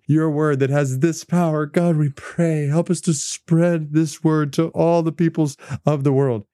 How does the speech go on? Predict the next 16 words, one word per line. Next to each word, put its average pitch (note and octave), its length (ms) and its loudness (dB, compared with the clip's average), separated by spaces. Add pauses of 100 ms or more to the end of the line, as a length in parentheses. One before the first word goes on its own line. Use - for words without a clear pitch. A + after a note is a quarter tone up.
(180)
that C#3 280 0
they D3+ 180 2
might D3+ 220 0
be C#3 100 2
taught - 640 -2
and C#3 160 2
reproved E3 500 0
and D3+ 120 -2
corrected E3 420 0
and D#3 160 2
trained F3 480 0
in D#3 100 2
righteousness D#3+ 640 0
and C#3 160 2
made D#3+ 480 2
complete, D3+ 600 -2